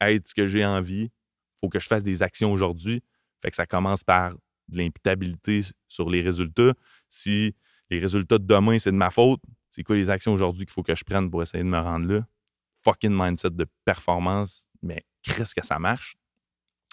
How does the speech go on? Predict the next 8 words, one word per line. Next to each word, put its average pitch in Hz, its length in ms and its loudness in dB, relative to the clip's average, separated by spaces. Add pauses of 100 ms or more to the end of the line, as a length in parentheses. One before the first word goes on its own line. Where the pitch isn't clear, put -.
(160)
Et 101 80 -2
le 92 140 2
dernier, 95 400 0 (1040)
I 92 100 -6
got 101 140 4
through 104 220 2
all 95 220 4
this 98 460 4